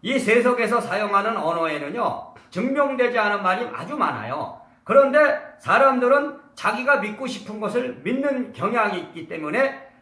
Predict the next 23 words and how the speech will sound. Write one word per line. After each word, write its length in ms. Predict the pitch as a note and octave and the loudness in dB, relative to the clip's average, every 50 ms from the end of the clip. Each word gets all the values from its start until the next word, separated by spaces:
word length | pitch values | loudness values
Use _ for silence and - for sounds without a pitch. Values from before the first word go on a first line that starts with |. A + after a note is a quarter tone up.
| _ - | _ -8
이것을 600 | F#3+ - C4 B3+ B3 C4+ C#4 D4 D4+ - - - _ | 0 4 4 6 6 6 4 4 2 -6 -10 -16 _
사실로 560 | - - C#3+ E3+ G#3+ G#3+ A#3+ C4+ C4+ D4+ C#4+ | -12 -4 -2 0 0 0 -2 -2 -2 0 0
받아들이는 580 | B3 G3+ F3+ F3 E3+ E3 D3 C3+ C3+ B2+ A#2+ A2 | 2 2 2 0 -2 -2 -4 -10 -10 -10 -10 -10
거죠. 420 | G#2+ G#2+ B2 C#3 G#2+ - - - - | -10 -10 -10 -10 -10 -10 -12 -12 -10
그러니까 220 | F#3 B3 - B3+ | -2 2 2 2
이거는 480 | G#3 G#3 A3+ B3+ C4 D4 D4 D4+ - - - - _ _ | 4 4 4 4 4 4 2 -2 -4 -12 -16 -20 _ _
어떤 360 | - G3 G#3+ G#3+ D4+ D4 D4 | -2 -2 2 4 4 4 4
상식적 600 | - - - A3 B3+ B3+ C4 C4+ C4 - C#4+ C4+ | 4 0 -2 -2 -2 -2 -2 -2 -2 0 0 0
세계관에서 1080 | - - G3+ G3+ G#3+ A#3 G#3+ G#3+ G#3 G#3 G3+ G3 F#3+ A3 B3 C4+ C4+ - - - - - _ _ | 0 0 -2 -2 0 -2 -2 0 0 0 -2 -2 0 2 2 2 2 0 -4 -12 -18 -20 _ _
증명된 600 | - F#3 A3+ C4+ C#4+ D4+ C#4 C4+ B3+ B3 A#3+ A3+ | -6 -4 -4 0 2 2 2 2 2 0 -2 -2
것이 180 | G#3 F#3+ - A3+ | -2 -4 -2 -2
아니고 720 | G3 D#3 C3+ B2 F3+ G#3+ A3+ - - - - - - - _ - | -4 -4 -4 -4 -4 -2 0 0 0 -2 -6 -12 -16 -20 _ -6
그냥 320 | - G#3 C4+ C#4+ C#4+ B3 | -2 2 4 4 4 4
우리가 640 | A3 G#3 G#3+ A3 C4 C4+ C#4 - - - - - _ _ | 2 0 0 2 2 2 0 -2 -6 -12 -18 -20 _ _
시쳇말로 1040 | _ - - A#3 - - C4+ C4 B3 A3+ G#3 G#3 A#3 C4 C4+ B3+ B3+ - - - _ _ _ | _ -14 -12 -4 2 2 2 4 4 2 2 4 4 4 2 2 -2 -6 -14 -18 _ _ _
떠도는 460 | - C4+ C#4+ D4 D4 C#4 C#4 - - | 2 2 2 4 2 2 2 2 0
말인데 440 | F3 D3 C#3+ D3 D3 D#3 A3+ A#3+ - | 0 -2 -2 -4 -4 -4 -4 -4 -4
그것을 520 | - E3+ F3 E3+ E3+ G#3+ B3+ D4 - - - - - _ | -2 -2 -2 0 0 0 0 0 -2 -6 -12 -20 -20 _
진실인 640 | - - A3 B3 C4 B3 - C4 B3+ A#3 G3+ F#3+ F#3+ | -10 -6 -4 -4 -2 -2 -4 -4 -2 -2 -4 -2 0
양 380 | A#3 B3 C4 - - - - - - | 0 0 0 0 -4 -10 -16 -14 -4
오도해서 960 | - - C4+ D4+ D4+ C#4+ A#3 G#3 G#3 - A3 B3 C4+ C#4+ - - - - _ | 0 0 0 2 2 2 2 2 2 2 2 2 2 2 0 -6 -14 -20 _
사용하는 540 | - - - C4 C#4+ D4 B3+ A3+ G3+ F3+ E3 | -16 -4 0 0 2 2 2 0 0 0 -4
것이다. 380 | D3 A#2 - - - F#2 F2+ | -6 -8 -10 -12 -16 -18 -20